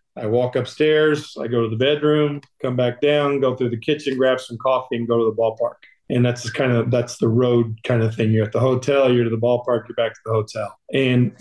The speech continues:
that's what really beat me up those last couple of years, is not being able to be around those boys. And I knew if I'd have kept going,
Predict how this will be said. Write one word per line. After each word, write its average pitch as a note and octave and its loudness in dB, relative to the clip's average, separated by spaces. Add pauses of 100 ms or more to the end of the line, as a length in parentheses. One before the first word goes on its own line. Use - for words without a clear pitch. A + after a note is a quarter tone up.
that's E3 0
what D3+ 0
really C#3 2
beat B2+ -6
me A#2+ 0
up A2 -4
those A2+ 0
last A2 0
couple A2+ -4
of G#2+ 0
years, G#2+ 0 (380)
is A2 0
not B2+ 0
being A#2+ 4
able A#2 2
to A2+ -6
be A2+ 2
around A2 2
those G#2 -2
boys. G#2+ 0
And G#2+ 0
I A2+ 4
knew C#3+ 4
if C3 -4
I'd A2+ 2
have G#2 -4
kept - -2
going, C#3 0